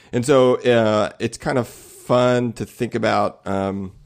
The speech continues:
where we're going and, and how, and kind of expanding kind of this mobile photography glyph world and see where that goes, uh, on the software side and hardware. Um, so yeah, I mean, it, it feels good. Some part of me,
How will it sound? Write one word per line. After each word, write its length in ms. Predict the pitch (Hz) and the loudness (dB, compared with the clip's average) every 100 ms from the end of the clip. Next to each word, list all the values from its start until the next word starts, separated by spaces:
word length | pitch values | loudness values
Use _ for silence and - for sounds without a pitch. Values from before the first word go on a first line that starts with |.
| _ _ - - _ | _ _ -20 -20 _
where 220 | 107 120 117 | 0 2 2
we're 100 | 107 | 2
going 540 | 107 107 110 107 107 | 0 0 2 0 0
and, 120 | 98 | -2
and 240 | 82 90 104 | -4 -6 -6
how, 680 | 107 101 104 104 104 104 - | -4 -2 0 0 0 0 -2
and 120 | 98 | -8
kind 160 | - 104 | -6 -6
of 80 | 92 | -6
expanding 1000 | - - - 95 98 104 101 101 104 95 | -8 -12 -6 -4 -2 -2 -2 -4 -8 -10
kind 180 | 110 98 | -8 -6
of 120 | 90 | -6
this 180 | 87 - | -10 -10
mobile 320 | 101 101 95 | -4 -4 -4
photography 480 | 90 98 98 95 98 | -6 -6 -6 -6 -8
glyph 420 | 98 165 175 - | -4 -2 -2 -6
world 600 | - 165 170 160 156 156 | -4 2 4 6 6 4
and 220 | 135 113 107 | 2 -2 -6
see 160 | 131 | -4
where 100 | 120 | -2
that 180 | 120 123 | -2 -2
goes, 540 | 123 117 120 120 113 - | -2 0 2 0 -4 -8
uh, 180 | 95 98 | -8 -6
on 80 | 101 | -8
the 60 | |
software 340 | 101 107 - 107 | -8 -8 -8 -8
side 320 | 107 104 101 | -4 -4 -4
and 120 | 95 | -8
hardware. 520 | 107 104 107 107 104 - _ _ _ _ _ | -8 -4 -4 -4 -6 -12 _ _ _ _ _
Um, 320 | 117 117 120 | 0 2 0
so 140 | 127 214 | -2 -2
yeah, 240 | 359 170 | 2 2
I 60 | 131 | 2
mean, 140 | 147 | 0
it, 120 | 170 | -2
it 100 | - 175 | -10 -2
feels 260 | 214 185 | 2 2
good. 400 | 135 123 123 135 - - 185 123 - - 151 135 | 4 4 4 2 -4 -12 -14 -16 -18 -20 -20 -18
Some 880 | - - - - 196 196 190 - - | -16 -16 -8 -2 0 0 -2 -6 -10
part 260 | - 190 214 | -4 2 2
of 80 | |
me, 540 | 156 147 135 131 123 | 2 0 2 2 -2